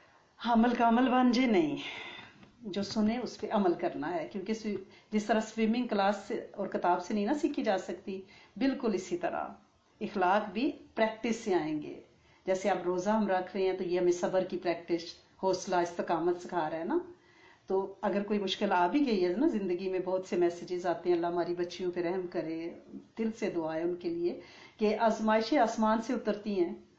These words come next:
और अगर ताल्लुक आसमान वाले से हो जाए तो आसानी हो जाएगी ना। इसलिए आसमान वाले से ताल्लुक बनाना है। और इंशाल्लाह ईमान मरता नहीं है, ईमान वाला भी नहीं मरता,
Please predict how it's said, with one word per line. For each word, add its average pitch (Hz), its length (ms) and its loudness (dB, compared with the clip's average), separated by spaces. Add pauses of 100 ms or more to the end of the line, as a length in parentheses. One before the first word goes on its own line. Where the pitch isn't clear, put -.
और 214 80 4
अगर 220 200 2
ताल्लुक 220 420 2
आसमान 208 400 2
वाले 196 260 2
से 208 160 -4
हो 185 120 0
जाए 175 280 -4 (400)
तो 185 60 -4
आसानी 180 340 0
हो 226 160 -4
जाएगी 170 320 -2
ना। 339 140 0
इसलिए 294 280 0
आसमान 233 460 -4
वाले 175 260 2
से 175 140 -4
ताल्लुक 170 380 -2
बनाना 156 360 -4
है। - 240 -14 (640)
और 175 560 -2 (600)
इंशाल्लाह 214 760 0 (240)
ईमान 208 240 4
मरता 214 380 4
नहीं 170 300 4
है, 175 240 -4 (120)
ईमान 190 280 -2
वाला 185 260 2
भी 196 140 -2
नहीं 160 140 2
मरता, - 540 -8